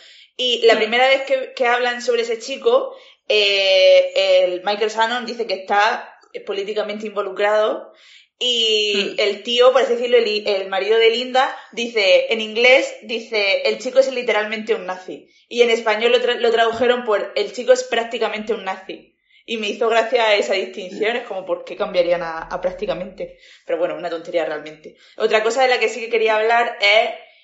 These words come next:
Speaker 1: lo que estabas hablando tú antes, Irene, de que el final, que
Speaker 2: Mm.
Speaker 1: estás emocionadísima con toda la información que te están desvelando. Eh, yo es que cada vez que la veo, cada vez que la veo, cuando,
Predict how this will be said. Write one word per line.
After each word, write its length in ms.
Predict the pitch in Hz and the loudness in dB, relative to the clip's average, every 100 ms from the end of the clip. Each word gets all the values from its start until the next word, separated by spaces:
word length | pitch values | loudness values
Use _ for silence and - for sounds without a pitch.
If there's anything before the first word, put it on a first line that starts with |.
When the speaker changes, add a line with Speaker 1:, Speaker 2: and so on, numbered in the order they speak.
| _ | _
Speaker 1:
lo 140 | 220 214 | -2 -2
que 60 | 202 | 0
estabas 300 | 208 220 233 | 2 2 2
hablando 240 | 220 220 | -4 -6
tú 80 | 208 | -8
antes, 280 | 214 214 214 | -6 -2 0
Irene, 540 | 214 214 208 180 175 175 | 2 2 0 -6 -8 -8
de 120 | 190 | -4
que 60 | |
el 60 | 180 | -6
final, 420 | 180 180 190 202 | -6 -6 -2 -2
que 100 | 202 | -2
Speaker 2:
Mm. 60 | 185 | -4
Speaker 1:
estás 560 | 190 196 196 - - _ | 2 4 4 0 -14 _
emocionadísima 680 | 226 214 233 196 202 233 202 | -2 -2 -6 -6 -6 -6 -8
con 140 | 202 | -6
toda 140 | 202 196 | 0 0
la 60 | |
información 540 | 190 208 202 226 202 190 | 0 -6 -8 -6 -6 -6
que 80 | 190 | -8
te 100 | 214 | -8
están 280 | - 190 | -6 -6
desvelando. 680 | 190 185 190 202 208 190 196 - - - - - | -6 -2 0 -2 -4 -6 -8 -10 -20 -20 -20 0
Eh, 260 | 214 202 - 208 | 4 6 4 -2
yo 80 | |
es 100 | 233 | -2
que 180 | 285 254 | 2 2
cada 220 | 247 254 | 4 6
vez 160 | 262 262 | 8 6
que 80 | 254 | 6
la 100 | 220 | 4
veo, 180 | 214 226 | 4 2
cada 260 | 220 240 | 2 2
vez 160 | 233 233 | 2 -2
que 140 | 247 | -2
la 160 | 208 190 | 0 0
veo, 400 | 208 208 214 233 | 2 0 -2 -4
cuando, 800 | 233 196 196 190 190 185 180 180 | -2 -2 -2 -2 2 4 4 0